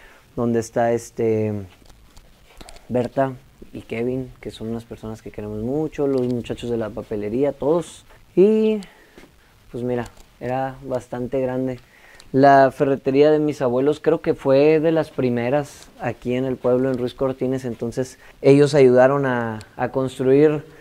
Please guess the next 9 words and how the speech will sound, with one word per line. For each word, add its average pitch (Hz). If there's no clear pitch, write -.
muchas 202
de 185
las 147
casas 170
que, 123
que -
están 131
por 139
aquí. 131